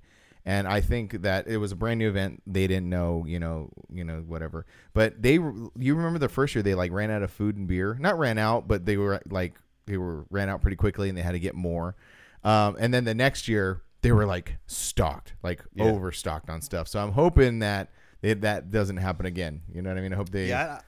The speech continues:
Speaker 2: I, I don't know who's there, still there from food and beverage. Um, if there's the same people there, but I'm gonna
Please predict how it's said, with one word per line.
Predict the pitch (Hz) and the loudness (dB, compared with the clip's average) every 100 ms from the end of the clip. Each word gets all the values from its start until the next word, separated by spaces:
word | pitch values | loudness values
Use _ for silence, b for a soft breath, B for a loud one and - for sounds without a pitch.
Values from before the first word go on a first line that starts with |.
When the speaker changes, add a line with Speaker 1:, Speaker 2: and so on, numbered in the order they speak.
| - | -6
Speaker 2:
I, | |
I | 139 | -4
don't | 185 | 0
know | 175 | 0
who's | 139 151 147 | 0 0 -2
there, | 127 127 135 | 0 0 0
still | - 123 120 | -4 -2 0
there | 120 | 0
from | 120 104 | -2 -6
food | 90 120 104 | -4 -4 -2
and | 92 | 0
beverage. | 98 107 117 120 - - - - - | 0 0 -4 -6 -18 -20 -20 -20 -12
Um, | 110 98 90 82 80 - | -6 -4 -4 -6 -12 -16
if | 98 | -8
there's | 98 92 | -6 -6
the | - | -8
same | 90 - 101 | -8 -6 -6
people | 95 107 104 | -6 -6 -6
there, | 107 104 | -4 -4
but | 98 - | -4 -6
I'm | 101 | -6
gonna | 101 87 | -6 -8